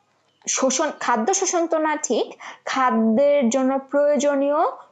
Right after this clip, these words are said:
উপাদান শোষণ করে নিয়ে আসা, যেই উপাদানগুলো দিয়ে শৈবাল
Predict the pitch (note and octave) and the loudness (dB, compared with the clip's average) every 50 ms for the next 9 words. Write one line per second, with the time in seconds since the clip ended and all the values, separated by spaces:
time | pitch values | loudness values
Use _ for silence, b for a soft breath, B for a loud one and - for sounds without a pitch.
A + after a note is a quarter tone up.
0 | B _ - D4+ E4+ E4+ - F4 F4 C4 A3+ A#3+ A#3 C#4+ G#4+ D5+ D#5+ - _ _ | B _ -2 -2 -2 2 4 4 4 4 2 2 2 2 0 -2 -4 -6 _ _
1 | _ _ _ _ - - - - B3+ B3+ - C#4+ C4 C4+ C4 C4+ C4 C4+ C4 B3 | _ _ _ _ -8 -6 -2 0 0 0 0 -2 -2 0 0 2 2 4 2 2
2 | A#3+ A#3+ A#3 G#3+ D#3 A#2+ - - - E3+ F3 F#3 G#3 G#3+ A#3 A#3+ A#3+ A#3 A3+ A3+ | 2 2 0 -2 -2 -4 -4 -6 -6 -6 -2 0 0 0 0 0 -2 -2 -2 -2
3 | A3 G#3 A3+ A3 A3+ G#3 G#3 G#3+ G#3+ G#3 F#3 G3+ A3 - - - - - B3+ A#3+ | -2 0 0 0 0 0 2 2 2 2 2 2 0 0 -2 -6 -4 0 0 2
4 | B3 A#3+ A3 G3+ A3+ A#3 B3+ E4 | 2 2 2 2 2 2 2 0